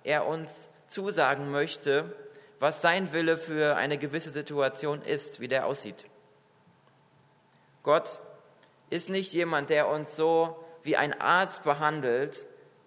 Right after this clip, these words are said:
der diese Krankheit, die wir vielleicht haben, niemals gehabt hat, der das selbst nie erfahren hat, was es eigentlich bedeutet, sondern er erlitt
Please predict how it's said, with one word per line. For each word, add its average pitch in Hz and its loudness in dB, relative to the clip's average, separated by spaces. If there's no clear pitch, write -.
der 139 4
diese 135 -6
Krankheit, 175 0
die 135 -6
wir 135 -2
vielleicht 123 -2
haben, 123 -2
niemals 156 2
gehabt 147 0
hat, - -4
der 117 -6
das 120 -2
selbst 151 2
nie 165 0
erfahren 143 2
hat, 127 0
was 143 2
es 143 -6
eigentlich 127 -4
bedeutet, 131 0
sondern 127 -2
er 165 4
erlitt 147 -2